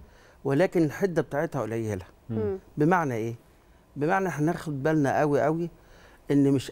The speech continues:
Speaker 1: أي حاجة دي نزلة برد، لأن للأسف لقيت ناس كتيرة جاية لي حتى في الكلينيك بتاعي يقول: "يا دكتور ماهر، إحنا، آه، عندي نزلة برد."
Speaker 2: مم.
Speaker 1: مش عايز يسمع كلمة كوفيد تسعتاشر أو كورونا،
Speaker 2: مم.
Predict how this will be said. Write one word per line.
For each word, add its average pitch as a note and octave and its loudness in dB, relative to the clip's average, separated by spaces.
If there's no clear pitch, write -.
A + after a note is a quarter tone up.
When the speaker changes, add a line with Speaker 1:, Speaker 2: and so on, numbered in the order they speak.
Speaker 1:
أي F3 2
حاجة E3 0
دي C#3 4
نزلة D3+ 2
برد، D3+ 0
لأن C3+ 2
للأسف C3+ -2
لقيت D3 0
ناس D#3 2
كتيرة D3+ -2
جاية C3 2
لي C#3 2
حتى C#3 -6
في - -8
الكلينيك C#3 0
بتاعي D#3 0
يقول: D3+ 4
"يا D3+ 6
دكتور D3+ -2
ماهر، E3+ 0
إحنا، D#3+ 0
آه، B2+ 0
عندي D3 4
نزلة C3+ 0
برد." A#2 -4
Speaker 2:
مم. C#3+ -2
Speaker 1:
مش C3+ -2
عايز F3+ 2
يسمع E3+ -2
كلمة F3 -4
كوفيد D3+ -2
تسعتاشر C#3 -2
أو C3 -2
كورونا، E3 2
Speaker 2:
مم. G#3 -4